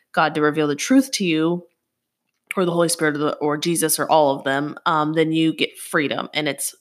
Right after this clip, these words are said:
fantastic. So let me just say that I was <laughs> sob fest. Um,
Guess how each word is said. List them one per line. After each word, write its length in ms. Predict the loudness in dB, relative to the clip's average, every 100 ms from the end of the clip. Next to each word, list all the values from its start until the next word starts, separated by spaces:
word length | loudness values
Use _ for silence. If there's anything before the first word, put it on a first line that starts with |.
| _
fantastic. 920 | -8 -6 -6 -4 -4 -4 -4 -6 -6
So 300 | -2 2 2
let 140 | 2 2
me 100 | 2
just 240 | 2 0
say 200 | -2 -2
that 200 | -2 0
I 220 | 0 0 0
was 500 | 0 0 0 -2 -4 0
<laughs> 240 | 2 4 2 0 -6 -18 -16
sob 440 | -10 0 2 2 0
fest. 680 | -4 0 0 0 -4 -6 -8 -16 -2
Um, 400 | 0 2 2 0